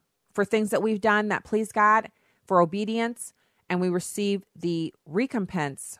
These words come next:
for the sin in due time. Now, there's also the wrath of God, which gets poured out on a nation that continues on in sin and becomes reprobate. That comes a little later when the full wrath is poured out, but God gives a certain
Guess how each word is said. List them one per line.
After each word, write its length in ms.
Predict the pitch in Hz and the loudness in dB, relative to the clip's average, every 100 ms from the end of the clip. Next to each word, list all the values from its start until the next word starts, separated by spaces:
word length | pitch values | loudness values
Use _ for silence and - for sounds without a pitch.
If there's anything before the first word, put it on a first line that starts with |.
| _ | _
for 120 | 170 | -6
the 100 | 151 | -4
sin 480 | 143 160 143 139 143 _ _ _ _ | -6 -4 -4 -6 -12 _ _ _ _
in 160 | 175 151 | -2 0
due 180 | 156 | -2
time. 400 | - 175 - - _ _ _ _ _ - | -2 -6 -6 -12 _ _ _ _ _ -4
Now, 120 | 190 | 0
there's 240 | 196 208 - | 4 2 4
also 680 | 180 262 440 - 156 - 196 - | 6 6 4 -4 -4 -4 -8 -6
the 80 | 170 | -6
wrath 380 | 165 196 330 226 | 2 4 4 -2
of 100 | 170 | -2
God, 260 | 160 151 | 0 0
which 180 | 160 - | -2 -8
gets 140 | 165 - | -12 -14
poured 320 | - 180 170 | -4 0 4
out 140 | 156 | 4
on 80 | 151 | 2
a 80 | 151 | -2
nation 540 | 147 147 - 147 151 | -6 -8 -8 -8 -2
that 260 | 156 - - | 0 -2 -4
continues 640 | 202 175 - 247 262 247 - | -6 -4 -4 -4 -4 -6 -2
on 240 | 185 202 | 0 2
in 160 | 190 175 | 0 -4
sin 500 | - 175 151 147 151 - _ - | -4 -4 -4 -4 -10 -18 _ -6
and 140 | 175 | -2
becomes 400 | 175 202 175 156 | -2 0 -4 -2
reprobate. 760 | 160 262 - 170 143 135 135 - _ _ - | 4 4 4 -2 0 -2 -2 -8 _ _ -2
That 320 | 180 277 - | 2 2 2
comes 260 | 302 262 233 | -4 -2 0
a 60 | |
little 260 | 202 185 165 | 0 0 0
later 320 | 156 151 151 | 0 0 -2
when 160 | 170 160 | -2 -4
the 80 | |
full 340 | 156 - 233 175 | -2 4 4 6
wrath 340 | 196 254 285 | 4 4 0
is 120 | 180 | -8
poured 280 | - 170 160 | -8 -6 0
out, 260 | 147 147 - | 2 2 0
but 180 | 170 165 | -6 2
God 340 | 180 226 226 | 4 4 2
gives 300 | 208 214 202 | 0 0 -2
a 80 | - | -10
certain 520 | - 226 240 220 | -6 -2 -2 -4